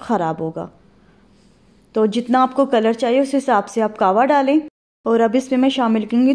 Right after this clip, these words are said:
थोड़ा सा, बिल्कुल minor सा red color। बाज़ लोग pink tea समझ के वो पिंक color डाल देते हैं, जिससे चाय का color बिल्कुल ख़राब हो जाता है।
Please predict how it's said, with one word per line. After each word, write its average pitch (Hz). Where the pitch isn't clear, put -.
थोड़ा 349
सा, 359
बिल्कुल 339
minor 220
सा 294
red 196
color। 180
बाज़ 254
लोग 294
pink 277
tea 294
समझ 262
के 302
वो 285
पिंक 269
color 294
डाल 226
देते 226
हैं, 277
जिससे 269
चाय 247
का 277
color 254
बिल्कुल 254
ख़राब 180
हो 175
जाता 170
है। -